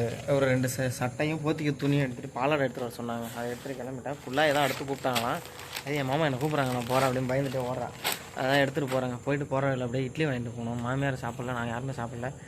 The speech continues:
எனக்கு செய்யறதுக்கும் உடம்பு ரொம்ப டயர்டா இருக்கு. அதனால போயிட்டு கடையில ஒரு நாற்பது ரூபாய்க்கு இட்லி வாங்கிட்டு போயிட வேண்டியதான்.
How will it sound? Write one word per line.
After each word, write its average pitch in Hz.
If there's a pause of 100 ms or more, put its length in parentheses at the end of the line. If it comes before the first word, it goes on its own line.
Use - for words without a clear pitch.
(240)
எனக்கு 139
செய்யறதுக்கும் 151
உடம்பு 139
ரொம்ப 131
டயர்டா 131
இருக்கு. 123
அதனால 123
போயிட்டு 135
கடையில 135
ஒரு 131
நாற்பது 123
ரூபாய்க்கு 127
இட்லி 139
வாங்கிட்டு 123
போயிட 120
வேண்டியதான். 120